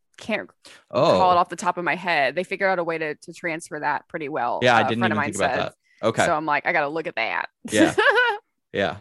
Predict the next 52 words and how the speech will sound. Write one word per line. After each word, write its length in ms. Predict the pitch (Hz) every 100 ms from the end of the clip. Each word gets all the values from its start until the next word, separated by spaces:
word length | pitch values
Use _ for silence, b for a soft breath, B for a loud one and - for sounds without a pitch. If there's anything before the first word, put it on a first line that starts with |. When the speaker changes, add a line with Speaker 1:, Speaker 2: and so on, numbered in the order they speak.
| _
Speaker 2:
that's 220 | 107 101
interesting. 500 | 110 101 - 87 85 - _ b b
I 80 | -
mean, 120 | 120
I'm 100 | 147
very 200 | 143 185
excited 320 | 165 - 110 98
for 120 | 95
that 160 | 87
game, 200 | - 90
actually. 480 | 85 71 - 80 71
Um, 580 | - 110 104 98 95 101 _ B B _ -
but 200 | 131 -
so 180 | 196
speaking 320 | 175 - 254 247
about 180 | 160
Loudred, 400 | 131 123 123 120
last 280 | 117 147 147
week 100 | 139 -
I 100 | 117
brought 260 | 113 107
this 180 | 107 101
up. 200 | 98 92 _ -
This 220 | 143 147
is 120 | 160
one 140 | 156
of 60 | 139
those 120 | 135
Pokemon. 540 | - 120 - 117 113 110
It's 120 | -
a 60 |
normal 400 | 104 104 113 127
type. 380 | 127 143 135 - _ _ -
I 100 | 110
think 220 | 117 120
that's 220 | 117 117
really 200 | 120 113
the 120 | 104
strangest 420 | - 107 104 110 -
thing 140 | 113
about 320 | 95 95 107
it, 140 | 120 -
and 80 | 92
it's 140 | 90
'cause 160 | - 110
it 80 | 98
doesn't 280 | 107 107
fit 300 | - - 107 -
into 480 | 104 113 - 127
any 240 | 123 123 123
other 200 | 127 123
unique 560 | 117 127 127 131 -